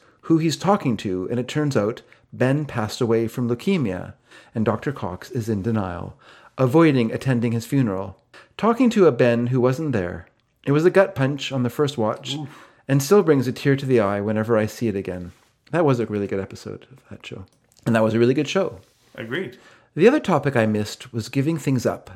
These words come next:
Speaker 1: and have a couple of those. In nineteen eighty, nineteen, let me just straight read that again. Let me read that like a person. That sounded like I was just gonna keep saying the same word over. In ninety, ninety, ninety, ninety, ninety.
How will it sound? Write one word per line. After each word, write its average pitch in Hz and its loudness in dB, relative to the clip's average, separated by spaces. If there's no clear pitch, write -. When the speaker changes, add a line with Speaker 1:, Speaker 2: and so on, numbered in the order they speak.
Speaker 1:
and 113 -4
have 120 -2
a 113 -4
couple 170 2
of 95 0
those. 120 -2
In 123 4
nineteen 220 4
eighty, 240 4
nineteen, 95 -12
let - -10
me 123 2
just 98 -4
straight 107 0
read 113 4
that 101 4
again. 101 0
Let 185 6
me 277 6
read 196 6
that 131 6
like 120 2
a 110 2
person. 107 0
That 117 -2
sounded 180 4
like 156 6
I 147 8
was 143 6
just 160 2
gonna 143 6
keep 147 2
saying 156 4
the 131 4
same 135 4
word 139 6
over. 127 2
In 139 4
ninety, 240 6
ninety, 170 4
ninety, 220 6
ninety, 123 0
ninety. 165 2